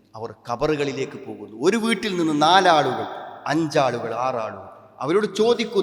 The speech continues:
തലേന്നാൾ നാളെ മരിക്കുമെന്ന് അവർ വിചാരിച്ചു ഇല്ല. ഞാനും നിങ്ങളും അതുപോലെ എടുക്കപ്പെടുന്നൊരു നിമിഷമുണ്ട്. ആ നിമിഷത്തെക്കുറിച്ച് എത്ര ഞാനും നിങ്ങളും ബോധവാന്മാരാണോ അത്ര നന്നായി നമുക്ക്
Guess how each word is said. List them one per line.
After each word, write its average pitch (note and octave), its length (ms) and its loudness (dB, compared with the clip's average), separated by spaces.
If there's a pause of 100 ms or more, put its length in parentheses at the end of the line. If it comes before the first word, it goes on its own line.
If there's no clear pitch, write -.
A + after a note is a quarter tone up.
തലേന്നാൾ D3+ 480 2 (340)
നാളെ C#3 240 0
മരിക്കുമെന്ന് C#3+ 580 -8
അവർ C3 160 -10
വിചാരിച്ചു A2+ 540 -12
ഇല്ല. G#2 340 -16 (300)
ഞാനും C3 340 -4
നിങ്ങളും F3+ 440 4 (420)
അതുപോലെ G3 600 12
എടുക്കപ്പെടുന്നൊരു F#3+ 840 8
നിമിഷമുണ്ട്. D3 640 -2 (260)
ആ C3 160 4
നിമിഷത്തെക്കുറിച്ച് F#3 920 0 (460)
എത്ര A3+ 360 2
ഞാനും F#3+ 440 4
നിങ്ങളും E3+ 340 -2
ബോധവാന്മാരാണോ D3 1040 0 (240)
അത്ര - 240 -10 (120)
നന്നായി C#3+ 480 -4
നമുക്ക് B2 260 -14